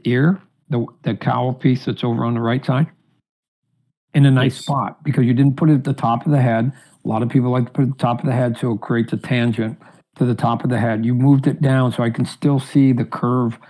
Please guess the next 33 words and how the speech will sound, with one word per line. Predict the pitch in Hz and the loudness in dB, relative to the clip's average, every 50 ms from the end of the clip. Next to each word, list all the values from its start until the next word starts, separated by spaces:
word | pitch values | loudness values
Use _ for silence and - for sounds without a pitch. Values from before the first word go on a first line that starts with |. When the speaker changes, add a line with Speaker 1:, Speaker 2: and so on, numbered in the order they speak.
| _ _ _ _ - | _ _ _ _ -4
Speaker 1:
of | - 120 127 | -2 0 0
the | - 113 | 0 0
top | - 135 120 120 120 - | 0 0 0 0 0 -2
of | 120 110 | -2 -2
his | 113 101 85 | -2 -2 -2
head. | - 135 131 120 113 110 - | 0 0 0 0 -2 -2 -2
Oh, | - 160 143 | -2 0 0
and | 123 117 | 2 2
by | 131 127 127 | 0 0 0
the | 120 117 | 0 0
way, | 120 139 139 127 131 - _ _ _ _ _ _ _ _ - | 0 2 2 0 -2 -4 _ _ _ _ _ _ _ _ -4
I | 151 135 | 0 0
can | 123 127 123 | 0 2 2
see | - 139 | 2 2
the | 123 123 | 2 2
curve | - - 127 120 113 | 2 0 0 0 0
of | 110 117 | 0 -2
the | |
top | 110 113 117 | -2 -2 -2
of | 117 - | -2 -2
his | 113 98 | -2 0
head | 117 139 135 117 | 0 0 0 0
because | 113 127 - 107 | 0 0 -2 -2
you | 110 113 | -2 -2
put | 104 - 117 | -2 -2 -2
a | 113 | -2
nice | 117 117 113 110 - | 0 0 0 -2 -4
green | - - 117 117 117 113 | -4 -4 -2 0 0 0
background | 110 117 127 156 - - - 92 85 85 | 0 0 0 0 -2 -2 -4 -4 -4 -4
behind | 95 95 98 101 98 | -4 -6 -6 -8 -8
it, | 98 - _ _ - | -10 -12 _ _ -6
right? | 110 113 135 160 - - _ _ _ _ _ - | -4 -2 -4 -4 -6 -8 _ _ _ _ _ 2
Cool. | 151 135 - - - | 2 2 2 0 -6